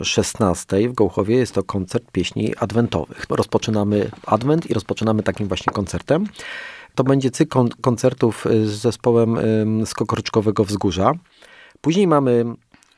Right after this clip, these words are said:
y, Hej Kolenda, to czwartego stycznia, y, dwa tysiące dwudziestego szóstego roku o godzinie dwunastej trzydzieści.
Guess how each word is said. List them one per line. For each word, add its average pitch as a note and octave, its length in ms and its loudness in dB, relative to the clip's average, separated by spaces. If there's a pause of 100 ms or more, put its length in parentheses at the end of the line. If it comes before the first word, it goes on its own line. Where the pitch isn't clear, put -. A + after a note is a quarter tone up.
y, A2+ 280 2
Hej A#2 240 2
Kolenda, G2+ 560 -2 (160)
to A2 200 -6
czwartego A2 420 -6
stycznia, G#2+ 640 0 (160)
y, A2+ 80 2 (100)
dwa G#2 140 -2
tysiące G#2+ 320 -2
dwudziestego G#2+ 420 0
szóstego G#2 440 0
roku B2 520 2
o A2+ 100 -4
godzinie G2+ 500 2
dwunastej G#2 760 2 (460)
trzydzieści. A#2 640 4